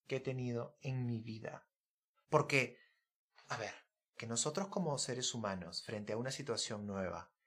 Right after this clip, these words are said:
creemos juicios, es normal y natural. Pero que los definamos como ciertos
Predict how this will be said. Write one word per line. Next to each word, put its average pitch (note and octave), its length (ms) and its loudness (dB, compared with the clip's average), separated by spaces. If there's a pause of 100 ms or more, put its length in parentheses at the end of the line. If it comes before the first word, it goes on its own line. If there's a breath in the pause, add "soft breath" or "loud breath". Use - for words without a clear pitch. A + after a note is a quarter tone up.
(140)
creemos B2+ 440 2
juicios, F3 760 -4
es F3 220 2
normal B2 600 2
y D3+ 80 -2
natural. - 560 -4 (600 soft breath)
Pero B2+ 220 2
que C3 100 0
los B2 160 0
definamos C3+ 640 0
como G2+ 300 -6
ciertos A2+ 880 2